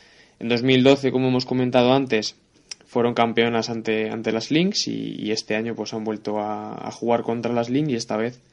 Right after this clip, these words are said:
no han, no han corrido la misma suerte. Ha sido una serie que ha llegado a,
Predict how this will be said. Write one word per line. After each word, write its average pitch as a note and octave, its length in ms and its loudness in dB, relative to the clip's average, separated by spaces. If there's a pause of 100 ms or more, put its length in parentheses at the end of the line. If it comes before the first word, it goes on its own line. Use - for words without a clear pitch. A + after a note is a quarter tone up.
(480)
no A2 140 -2
han, G#2 260 -6
no G#2+ 80 -4
han G#2+ 100 -6
corrido G#2 300 0
la G#2 80 -2
misma G#2 240 -8
suerte. - 340 -12 (1000)
Ha C#3 80 4
sido E3 160 4
una D#3 140 4
serie D3+ 400 8 (720)
que B2+ 140 8
ha B2+ 160 10
llegado B2+ 380 10
a, A#2+ 440 6